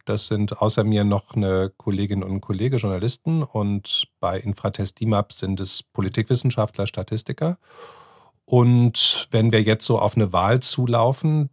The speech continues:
dann ist das Kriterium, ich versuche mir vorzustellen, warum Menschen diese Entscheidung treffen.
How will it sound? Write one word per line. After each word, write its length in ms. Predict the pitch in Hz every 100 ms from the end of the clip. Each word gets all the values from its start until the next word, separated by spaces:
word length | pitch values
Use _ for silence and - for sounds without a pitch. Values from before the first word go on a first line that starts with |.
| -
dann 220 | 110 107
ist 240 | - -
das 180 | 117 -
Kriterium, 580 | - 120 - 120 123 117
ich 140 | -
versuche 400 | - 110 139 160
mir 160 | 143 117
vorzustellen, 760 | - 120 127 - 110 110 110 101
warum 440 | 101 107 113 113
Menschen 600 | 107 107 107 117 101 101
diese 260 | - 98 92
Entscheidung 400 | 98 92 92 90
treffen. 380 | - - 117